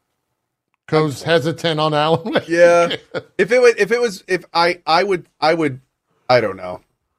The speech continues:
Speaker 2: I think either would, would be a great winner for this. I do.
Speaker 1: Okay.
Speaker 2: I think, I think chat, I was reading chat during the, the innovation part,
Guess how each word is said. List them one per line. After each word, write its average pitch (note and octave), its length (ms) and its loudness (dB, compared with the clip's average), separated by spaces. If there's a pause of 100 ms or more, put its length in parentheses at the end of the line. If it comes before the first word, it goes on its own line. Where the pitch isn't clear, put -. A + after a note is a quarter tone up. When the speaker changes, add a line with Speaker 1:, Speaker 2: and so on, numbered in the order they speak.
(240)
Speaker 2:
I E3+ 60 4
think F#3 220 -6
either C3+ 260 -2
would, A#2 300 -6
would A2 140 -4
be G#2+ 240 -2
a G#2+ 120 0
great G#2 260 2
winner F#2+ 200 -6
for G2+ 100 -12
this. F#2+ 320 -8 (280)
I A#2 80 0
do. G#2+ 140 -4
Speaker 1:
Okay. B2+ 140 -2 (720)
Speaker 2:
I D3+ 80 4
think, G#3 240 -4
I E3 100 0
think G3 280 -8
chat, F3+ 340 0
I D#3+ 60 -2
was C#3+ 160 -4
reading E3+ 240 -4
chat C3+ 400 -4
during A#2+ 280 -4
the, G#2+ 240 0
the A2 140 -8
innovation A#2 640 -2
part, F2+ 320 -8